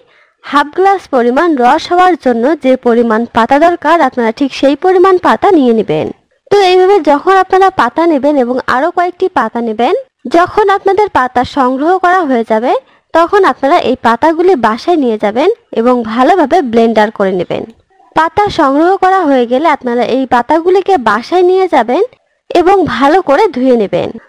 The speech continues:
তো বন্ধুরা, আমি আবারও বলছি, আপনারা এই আম পাতা নেবেন, হাফ গ্লাস পরিমাণ রস হওয়ার জন্য যতটুকু পরিমাণ পাতা দরকার, ততটুকুই আপনারা পাতা নেবেন। তারপর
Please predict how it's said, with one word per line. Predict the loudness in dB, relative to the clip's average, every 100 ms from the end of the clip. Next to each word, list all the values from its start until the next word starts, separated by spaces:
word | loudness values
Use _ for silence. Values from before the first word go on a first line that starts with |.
| _
তো | -2
বন্ধুরা, | 0 0 2 2 0
আমি | -2 -2 0
আবারও | 0 0 0
বলছি, | 0 -2 -4 -2 -2 _ _ _
আপনারা | -4 -2 -2 -2 -2 -4
এই | -4 -2
আম | -4 -2
পাতা | -4 -2 -2
নেবেন, | -2 -4 -4 -6 _ _ -4
হাফ | -2 -2
গ্লাস | 0 0 0
পরিমাণ | 0 2 2 2 2
রস | 2 0 0
হওয়ার | 2 2 2
জন্য | 0 2 2 2
যতটুকু | 0 0 -2 -4
পরিমাণ | -2 -2 0 -2 -2
পাতা | -2 0 2
দরকার, | 0 0 0 0 -2 -4
ততটুকুই | -2 0 0 0 2
আপনারা | 2 2 2 2 2
পাতা | -2 -2 -4
নেবেন। | -4 -6 -8 -14 _ _ -4
তারপর | -2 0 0